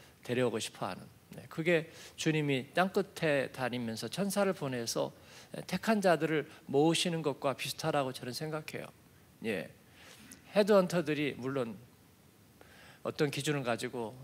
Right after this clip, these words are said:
사람을 모으고 뽑는지 그건 잘 모르겠지만 어쨌든 좋은 사람을 잘 뽑아야 될 것 아니겠어요? 예. 그렇듯이 천사들이 하나님의 명령을 받고 이제 예수님의 그 기준에 합당한 사람들을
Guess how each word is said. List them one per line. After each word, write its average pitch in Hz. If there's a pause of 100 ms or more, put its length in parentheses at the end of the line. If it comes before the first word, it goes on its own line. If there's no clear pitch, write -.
사람을 147
모으고 127
뽑는지 165
그건 139
잘 139
모르겠지만 160 (220)
어쨌든 165 (200)
좋은 156
사람을 131 (180)
잘 131
뽑아야 165
될 135
것 135
아니겠어요? 135 (380)
예. - (720)
그렇듯이 147 (260)
천사들이 156 (220)
하나님의 226
명령을 156
받고 139 (680)
이제 143 (440)
예수님의 135
그 180
기준에 170
합당한 165
사람들을 143